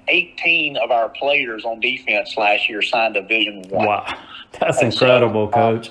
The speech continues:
Speaker 1: you know, we're really, really proud of that, and we're kind of fulfilling our mission as a, as a transfer college. Um, but that's really, really tough on the coaches
Speaker 2: <laughs>
Speaker 1: to now replace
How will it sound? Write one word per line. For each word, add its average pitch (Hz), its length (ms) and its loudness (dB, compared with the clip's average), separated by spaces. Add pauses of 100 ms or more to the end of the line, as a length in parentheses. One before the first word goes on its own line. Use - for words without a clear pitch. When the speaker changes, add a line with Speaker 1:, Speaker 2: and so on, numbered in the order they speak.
(800)
Speaker 1:
you 127 80 0
know, 127 80 2
we're 170 180 -2
really, 143 260 0
really 131 280 -2
proud 123 300 2
of 104 60 -6
that, 107 340 0
and 110 160 -14
we're 113 140 -8
kind 127 240 0
of 110 140 -2
fulfilling 127 440 -4
our 113 140 2
mission 120 380 -6
as 107 160 -6
a, 98 80 -8 (120)
as 110 120 -8
a 101 80 -10
transfer 117 600 0
college. 135 680 0 (640)
Um, 110 520 0 (320)
but - 100 -4
that's 143 240 4
really, 143 180 -2
really 139 240 -2
tough 139 280 0
on 131 120 -2
the 110 100 -12
coaches 151 500 -2
Speaker 2:
<laughs> - 20 -8
Speaker 1:
to 113 240 -2
now 110 340 0
replace 131 720 -2